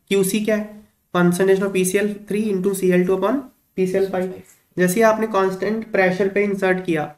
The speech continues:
फिर से बताता हूँ, ये, ये container है, इसमें gases हैं। आपने हील-, gases कौन कौन सी? पीसीएल थ्री, सीएल टू और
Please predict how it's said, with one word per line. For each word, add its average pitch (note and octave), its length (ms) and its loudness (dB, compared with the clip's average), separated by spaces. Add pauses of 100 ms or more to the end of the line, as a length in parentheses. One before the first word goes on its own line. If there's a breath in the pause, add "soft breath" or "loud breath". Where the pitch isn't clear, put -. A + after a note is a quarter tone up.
(120)
फिर G3 100 -4
से - 160 -2
बताता D#3 360 -6
हूँ, C#3 140 -4
ये, C#3 160 -10 (2500)
ये F3+ 180 2
container F3 460 0
है, - 260 -8 (1040)
इसमें F3+ 260 0
gases E3 360 2
हैं। C#3+ 220 -6 (520)
आपने F3+ 320 0
हील-, F#3+ 400 0 (160)
gases F3 340 0
कौन G3 260 0
कौन G3+ 180 -2
सी? G3 100 -6
पीसीएल F#3 500 0
थ्री, G3 180 0 (960)
सीएल F3+ 260 4
टू F#3 140 2
और B3 120 0